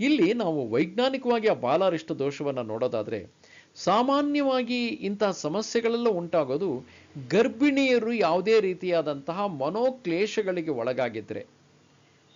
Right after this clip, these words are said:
ಗರ್ಭಿಣಿಯರು ಆ ಕಾರಣದಿಂದಾಗಿ ನಮ್ಮಲ್ಲಿ ಹಿಂದೆ ಏನಾಗ್ತಾ ಇತ್ತು, ಹೆಣ್ಣು ಮಕ್ಕಳು ಗರ್ಭಿಣಿ ಆದ್ರು ಅಂತಿದ್ದಾಗೇನೆ, ಅದರಲ್ಲೂ ವಿಶೇಷವಾಗಿ ಒಂದು ನಾಲ್ಕೈದು ತಿಂಗಳು ತುಂಬ್ತು ಅಂತಿದ್ದಾಗೇನೆ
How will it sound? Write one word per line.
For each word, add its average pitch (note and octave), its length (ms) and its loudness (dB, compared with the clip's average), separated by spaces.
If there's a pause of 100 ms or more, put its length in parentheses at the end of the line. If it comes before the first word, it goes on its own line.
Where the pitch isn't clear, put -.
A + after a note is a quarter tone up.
(220)
ಗರ್ಭಿಣಿಯರು A3 600 0
ಆ E3+ 180 -2
ಕಾರಣದಿಂದಾಗಿ G#3+ 680 -2
ನಮ್ಮಲ್ಲಿ F3+ 360 -2
ಹಿಂದೆ F#3 320 -6
ಏನಾಗ್ತಾ D3+ 400 -2
ಇತ್ತು, B2 380 -6 (300)
ಹೆಣ್ಣು G3 200 -4
ಮಕ್ಕಳು G3+ 260 -2
ಗರ್ಭಿಣಿ D#3+ 480 -2
ಆದ್ರು G#3 360 -2
ಅಂತಿದ್ದಾಗೇನೆ, D3+ 600 -4 (340)
ಅದರಲ್ಲೂ F#3+ 360 -2
ವಿಶೇಷವಾಗಿ A3+ 560 -2
ಒಂದು F3+ 280 -2
ನಾಲ್ಕೈದು F#3 680 -2
ತಿಂಗಳು D#3+ 300 -6
ತುಂಬ್ತು D#3 340 -8
ಅಂತಿದ್ದಾಗೇನೆ C3 640 -6